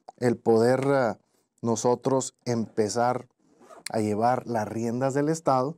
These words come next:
cuando traes a todo el establishment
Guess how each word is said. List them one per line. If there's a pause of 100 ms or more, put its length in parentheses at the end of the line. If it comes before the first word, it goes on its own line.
(120)
cuando
traes
a
todo (680)
el
establishment